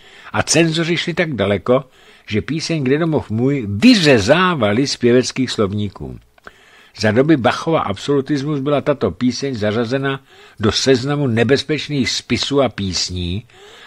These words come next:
a ještě roku osmnáct set padesát devět údajně pražský policejní ředitel Pojman vlastní rukou chytal studenty, který ji nahlas zpívali. Tak tato píseň habsburské monarchii vadila. V roce osmnáct set šedesát,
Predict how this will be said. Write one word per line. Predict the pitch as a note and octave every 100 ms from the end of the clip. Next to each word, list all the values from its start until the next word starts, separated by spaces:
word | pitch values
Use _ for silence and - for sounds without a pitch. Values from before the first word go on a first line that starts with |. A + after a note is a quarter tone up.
| -
a | G2
ještě | A2 - D3+
roku | C3+ A2
osmnáct | - - D3+ D3+ D3
set | D3 C3+
padesát | C#3+ C#3 D3+ D3
devět | C3+ B2+ F2 D2+ -
údajně | A#2+ B2+ C#3 D3+ D#3 D3+ D3
pražský | B2 B2 - D3+
policejní | B2+ C3+ B2+ C#3+ C#3+ C3+
ředitel | G2+ A#2+ C3+ D3+ C3+ F2+ - _ _
Pojman | A2 G#2 G2+ G2+ G2 A2 B2+ _ _ _ - _ -
vlastní | G#2+ - - F3
rukou | E3 F3+ F3
chytal | - E3+ F3+ D3
studenty, | - C3 B2+ B2 A2 D3
který | B2+ C3 C3 C#3
ji |
nahlas | C3+ A2 C3 -
zpívali. | - G#2 G2+ F#2+ D#2 D2 _ - - _
Tak | - -
tato | - C#3+ D3 G2+
píseň | A#2 G#2+ C3 A#2+
habsburské | E2 G#2 G#2+ A#2+ - C3 A#2+
monarchii | G#2+ G2+ G2 - G2+
vadila. | F#2 F2 D#2 D2+ A1+ _ -
V | F#2+
roce | A2+ D#3
osmnáct | D#3 F#3+ F#3 E3
set | F3
šedesát, | - E3 D3+ - D2+ C2+